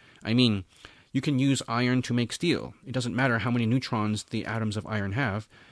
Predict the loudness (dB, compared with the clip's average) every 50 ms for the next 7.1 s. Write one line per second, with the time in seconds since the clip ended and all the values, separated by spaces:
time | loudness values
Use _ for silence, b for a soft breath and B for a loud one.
0 | B B B B -8 -6 -4 0 0 0 0 0 -2 -2 0 2 2 0 0 -2
1 | -4 0 4 6 6 6 4 0 -6 _ -6 -4 -4 -4 -4 -4 -4 -4 -4 -4
2 | -4 -6 -6 -6 -6 -6 -6 -6 -8 -8 -6 -6 -6 -6 -6 -8 -10 -8 -8 -8
3 | -8 -8 -12 -14 -12 -6 -4 -2 0 0 2 2 0 0 0 -2 -2 -2 -4 -8
4 | B B B B B B B -4 0 2 4 4 6 6 6 6 4 2 2 0
5 | 0 2 2 0 0 -2 -4 -8 -12 -8 -6 -6 -6 -6 -2 0 0 0 0 0
6 | -2 0 2 2 2 2 0 0 0 0 0 2 0 0 0 0 0 0 0 -2
7 | -4